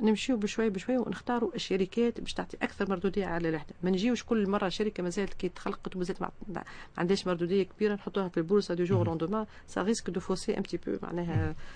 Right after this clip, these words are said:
Speaker 1: لا سيتياسيون تاع البورصه في تونس.
Speaker 2: تكلمت على شركات كبار، جو روبوندير على لو تيرم هذايا، شركات كبار. سيدي وداد بوشماوي، الحلول متنوعه، الحلول برشا اقترحتوا انتم حلول، فما برشا اطراف اقترحت حلول، فما ان ديبي دو ريبونس، فما ان ديبي دو سوليسيون.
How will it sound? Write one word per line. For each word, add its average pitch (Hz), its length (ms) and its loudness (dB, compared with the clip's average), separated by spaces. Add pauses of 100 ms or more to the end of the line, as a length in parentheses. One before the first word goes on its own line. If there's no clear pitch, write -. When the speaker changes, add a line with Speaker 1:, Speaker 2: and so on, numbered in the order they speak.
Speaker 1:
لا - 60 -4
سيتياسيون 170 500 -4
تاع - 120 -8
البورصه 156 360 -2
في - 60 -8
تونس. - 340 -10
Speaker 2:
تكلمت 196 260 12
على 185 160 10
شركات 165 400 10
كبار، 147 260 10
جو 131 120 8
روبوندير 127 480 10
على 120 320 8
لو 113 60 6
تيرم 123 300 10
هذايا، 135 280 12
شركات 135 420 8
كبار. 113 220 8
سيدي 151 220 8
وداد 151 240 12
بوشماوي، 147 540 12
الحلول 139 600 10
متنوعه، 107 480 8
الحلول 117 340 6
برشا 117 280 4
اقترحتوا 123 440 4
انتم 120 180 6
حلول، 120 320 8
فما 113 160 8
برشا 117 220 6
اطراف 127 240 8
اقترحت 117 420 10
حلول، 156 300 8
فما 226 220 12
ان 202 60 10
ديبي 170 200 12
دو 131 100 10
ريبونس، 117 300 10
فما 165 160 12
ان 165 80 12
ديبي 151 220 12
دو 147 60 2
سوليسيون. 135 580 10